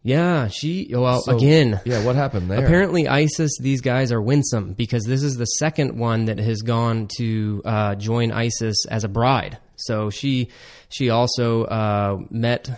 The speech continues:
Speaker 1: an isis fighter online. D-, do they have a, they have a dating website or something? I, I shouldn't joke, but it does
Speaker 2: No, I
Speaker 1: sound,
Speaker 2: mean,
Speaker 1: it sounds very bizarre
Speaker 2: right,
Speaker 1: that this
Speaker 2: because
Speaker 1: is the
Speaker 2: you're
Speaker 1: second.
Speaker 2: hearing about these brides that, I mean, they're going for the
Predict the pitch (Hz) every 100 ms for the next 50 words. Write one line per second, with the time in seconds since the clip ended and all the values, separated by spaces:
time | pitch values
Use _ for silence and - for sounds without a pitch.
0 | - 120 117 110 113 120 - 117 110 120
1 | 127 120 139 104 117 143 - - _ _
2 | _ _ _ - - 131 151 151 220 208
3 | - - _ _ _ _ _ - 185 131
4 | 104 123 139 101 107 147 - 170 165 139
5 | 147 160 160 143 _ _ _ - - _
6 | _ - - - 95 95 92 - - _
7 | _ _ - 117 135 147 156 143 127 107
8 | 147 131 110 123 107 110 110 156 151 127
9 | 120 120 117 143 123 160 175 135 113 107
10 | 110 95 107 117 120 92 - - - 101
11 | 113 113 113 120 120 110 117 113 104